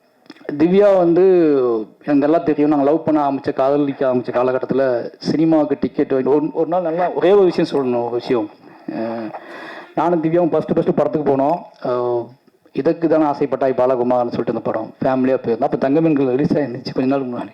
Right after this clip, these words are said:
ரிலீஸ் ஆகி முடிச்சிருந்துச்சு. அப்பதான் ஃபஸ்ட் டைம் படத்தை கூட்டி போயிருந்தேன். உள்ள போய் உட்காந்து படம் ஆரம்பிச்சு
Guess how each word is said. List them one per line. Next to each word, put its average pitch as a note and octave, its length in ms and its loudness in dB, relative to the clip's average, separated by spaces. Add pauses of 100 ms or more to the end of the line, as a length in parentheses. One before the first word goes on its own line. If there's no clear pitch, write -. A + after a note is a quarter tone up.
(280)
ரிலீஸ் C#3 180 -4
ஆகி C#3 100 -2
முடிச்சிருந்துச்சு. C#3 560 -6 (800)
அப்பதான் - 240 0
ஃபஸ்ட் C#3+ 140 2
டைம் E3+ 140 2
படத்தை D#3 240 0
கூட்டி D3+ 180 0
போயிருந்தேன். B2 440 -2
உள்ள D#3+ 260 2
போய் D#3+ 160 2
உட்காந்து E3 120 0
படம் D#3 240 0
ஆரம்பிச்சு D#3 840 0